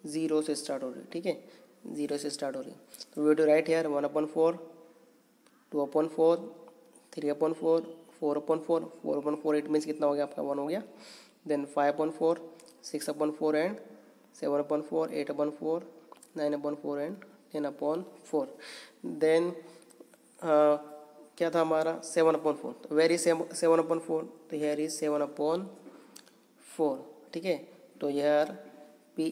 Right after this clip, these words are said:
is one three upon four equal to किसके बराबर है वो, सेवन upon four के। तो नंबर लाइन पर शो करना था, तो इस तरह से क्या करेंगे हम लोग, नंबर लाइन पे उसे शो कर देंगे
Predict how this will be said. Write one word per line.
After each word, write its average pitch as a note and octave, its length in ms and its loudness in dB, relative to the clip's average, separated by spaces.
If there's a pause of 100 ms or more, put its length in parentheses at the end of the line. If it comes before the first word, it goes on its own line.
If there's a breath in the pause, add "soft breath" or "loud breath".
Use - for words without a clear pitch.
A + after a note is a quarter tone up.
(140)
is F3 160 0
one D3+ 260 0
three D#3 220 0
upon D#3 160 0 (100)
four E3 160 4
equal D#3 300 0
to E3 60 -4
किसके D#3+ 240 -4
बराबर D#3 340 0
है E3 60 4
वो, A#3 160 -2 (420)
सेवन D#3 340 2
upon F3+ 320 -2 (840 loud breath)
four D3+ 240 4 (100)
के। C#3+ 140 -4 (600 loud breath)
तो D3 220 0
नंबर D3 280 2
लाइन D#3 180 4
पर D#3+ 100 0
शो E3 160 4
करना E3+ 280 4
था, D#3 160 -2 (180)
तो D3+ 60 -2
इस D3 120 -6
तरह D3+ 160 2
से D#3 140 -2
क्या D#3 140 2
करेंगे D3+ 280 0
हम D3+ 120 0
लोग, D#3+ 180 2
नंबर C#3+ 240 -2
लाइन C#3+ 220 -2 (100)
पे D#3 200 2
उसे E3 320 -2 (320)
शो E3 260 2 (640 loud breath)
कर D3+ 160 4
देंगे C3+ 400 -4